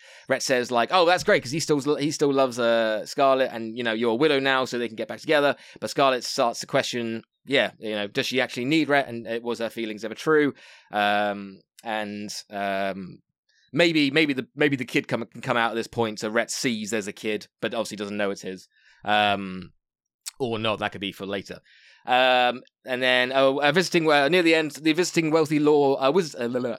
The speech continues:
a visiting wealthy lord visits, uh, the town and sees Scarlett,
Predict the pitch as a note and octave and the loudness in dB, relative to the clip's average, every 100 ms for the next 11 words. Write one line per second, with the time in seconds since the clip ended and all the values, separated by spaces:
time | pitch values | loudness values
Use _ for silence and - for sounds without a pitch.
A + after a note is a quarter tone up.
0 | - C3+ C3 F3+ E3 E3+ C#3+ F3+ E3+ E3 | -6 -4 0 0 0 0 2 0 0 -4
1 | C#3+ D#3+ C#3 A#2+ A#2 D3+ D3 - - C#3 | 0 2 2 0 0 -2 -2 -6 -6 -2
2 | A#2+ A#2+ A2+ B2 A#2+ G2 E3 D#3 C#3 A2 | 0 0 -2 -4 -6 -4 -2 0 -2 -4
3 | F#3 - D#3 D3 D3 C#3+ | -6 -6 -2 0 0 -2